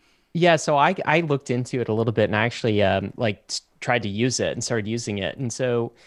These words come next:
wh-, one, one of the interesting things they did is they took about fifteen thousand accounts from Twitter and they just auto-ported them over to, to BitClout, right? It's almost like, almost like, you know how,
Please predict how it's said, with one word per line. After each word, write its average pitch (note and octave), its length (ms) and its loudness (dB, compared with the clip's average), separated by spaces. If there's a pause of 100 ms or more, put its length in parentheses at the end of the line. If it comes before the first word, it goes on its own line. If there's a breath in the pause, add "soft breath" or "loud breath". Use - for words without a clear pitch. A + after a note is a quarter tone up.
(300 soft breath)
wh-, D#3+ 220 -2
one, E3 300 0
one F3 160 -2
of G3 60 -6
the F#3 60 -2
interesting D3 320 -6
things C#3 400 -8
they B2 120 -4
did D3 240 -2
is A2+ 120 -6
they B2 120 -6
took C3+ 380 -6
about A#2+ 520 -4
fifteen C#3+ 380 -6
thousand A#2 640 -4
accounts A#2+ 460 -6
from A2+ 160 -10
Twitter D3 480 -2
and B2 100 -2
they B2 80 2
just A#2 320 -4
auto-ported A#2 640 -2
them G#2+ 280 -4
over G#2 300 -2
to, G#2 520 -6
to - 160 -8
BitClout, A2 500 -6
right? A#2+ 240 -4
It's C3 160 -6
almost E3 240 -4
like, C3+ 240 -4 (400 soft breath)
almost F#3 180 -6
like, G3 180 -2
you E3+ 60 -2
know D#3 140 2
how, B2+ 300 2